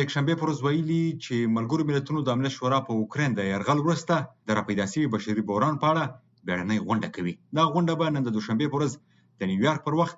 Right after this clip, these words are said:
درې بجې جوړه شي. دغه غونډه د فرانسې د جمهور رئیس امانوئل مکرون په غوښتنه رابلل شوې ده او پکښې به د ملګرو ملتونو د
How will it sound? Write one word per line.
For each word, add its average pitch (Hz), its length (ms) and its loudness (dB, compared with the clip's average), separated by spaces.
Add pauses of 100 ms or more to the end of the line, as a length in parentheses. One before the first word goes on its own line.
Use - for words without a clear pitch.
(400)
درې 117 200 2
بجې 90 240 -2
جوړه 87 220 -2
شي. 101 100 -4 (400)
دغه 147 180 4
غونډه 156 200 0
د 139 140 2
فرانسې 127 300 -2
د 131 120 -2
جمهور 131 220 0
رئیس 135 100 -4 (100)
امانوئل 117 420 0
مکرون 135 360 0
په 104 100 0
غوښتنه 90 360 -4
رابلل 85 320 -6
شوې 90 220 -6
ده 87 60 -4 (540)
او 92 120 -2
پکښې - 280 -2
به 107 80 2
د 104 120 2
ملګرو 104 320 0
ملتونو 107 260 -2
د 113 80 0